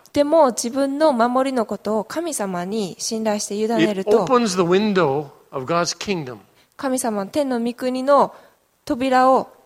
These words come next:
Speaker 1: 開くことになります。
Speaker 2: And God begins to pour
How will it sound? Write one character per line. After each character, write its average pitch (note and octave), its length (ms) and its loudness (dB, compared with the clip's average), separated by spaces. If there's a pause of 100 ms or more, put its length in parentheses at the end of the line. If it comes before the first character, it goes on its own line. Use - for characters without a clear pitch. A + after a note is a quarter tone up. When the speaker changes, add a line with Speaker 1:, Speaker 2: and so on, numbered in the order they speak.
(100)
Speaker 1:
開 A3 180 0
く - 120 -14
こ A3+ 120 -6
と G#3 100 -2
に G3+ 80 -4
な D3+ 60 0
り C#3+ 180 -2
ま E3 160 6
す。 G3 80 8
Speaker 2:
And G3 100 2
God - 20 -6
begins D#3+ 540 -2
to D3 140 -6
pour F#3 840 4